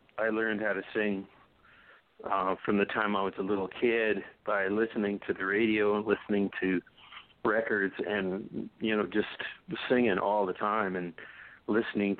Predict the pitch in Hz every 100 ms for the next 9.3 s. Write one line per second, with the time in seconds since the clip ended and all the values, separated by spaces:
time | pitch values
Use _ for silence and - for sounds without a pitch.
0 | - 98 95 98 98 98 98 98 101 110
1 | 95 92 92 - - - - - - -
2 | - - - 120 107 95 87 - - -
3 | - - - 113 135 123 113 110 113 107
4 | 101 - 107 - 92 - 160 165 107 95
5 | 98 110 - _ _ - 131 104 - -
6 | 120 147 135 104 95 - 131 113 98 -
7 | 135 98 85 _ - - - - - -
8 | 110 104 104 101 98 95 - _ - -
9 | 107 123 120